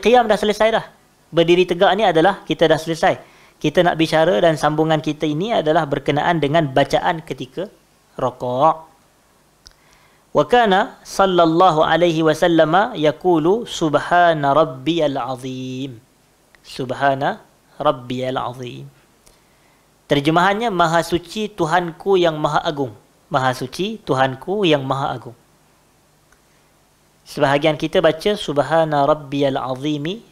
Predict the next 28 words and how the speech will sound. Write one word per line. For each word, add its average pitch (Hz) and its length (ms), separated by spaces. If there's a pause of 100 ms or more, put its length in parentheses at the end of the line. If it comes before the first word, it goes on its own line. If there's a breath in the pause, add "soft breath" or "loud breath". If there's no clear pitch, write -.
(140)
apa 143 80
dia? 143 160 (640)
"Wa 139 160
bihamdi." 127 400 (400)
Ha, 127 80
yang 117 160
tu. 147 80 (1500)
Yang 170 240
tu 233 160
pun 240 160
ada 208 160
riwayat 165 560
daripada 135 400
Nabi 135 400 (240)
sallallahu 131 560
alaihi - 80
wasallam, 170 400
cuma 185 560
penulis 156 400
kitab 156 400
tak 160 80
masukkan 147 480
di 113 80
sini. 113 200 (1500 soft breath)
Kerana 196 320
Ibn 190 240
Al-Qayyim 185 400
ni, 147 400